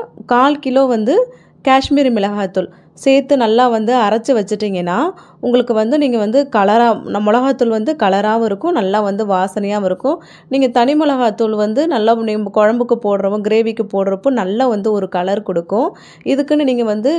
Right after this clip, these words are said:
காஷ்மீரி மிளகாத்தூள் தனியா வாங்க வேண்டாம், இல்ல தனியாவும் போட வேண்டாம். சேர்த்து நம்ம இருக்கிறதுனால ரொம்பவே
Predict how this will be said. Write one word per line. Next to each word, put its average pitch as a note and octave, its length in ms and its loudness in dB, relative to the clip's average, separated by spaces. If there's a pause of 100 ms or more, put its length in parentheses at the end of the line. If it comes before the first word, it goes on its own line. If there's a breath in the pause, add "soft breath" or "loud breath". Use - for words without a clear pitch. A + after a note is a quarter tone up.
(120)
காஷ்மீரி A#3 540 0
மிளகாத்தூள் G3+ 580 -2
தனியா G3+ 360 -2
வாங்க G3+ 240 -2 (100)
வேண்டாம், F#3+ 400 -2 (400 loud breath)
இல்ல B3 120 2 (100)
தனியாவும் A#3+ 520 0
போட G#3+ 160 2 (120)
வேண்டாம். F3+ 340 -4 (440 loud breath)
சேர்த்து C#4 440 4
நம்ம G#3+ 220 0
இருக்கிறதுனால G#3+ 720 0
ரொம்பவே G#3+ 320 -2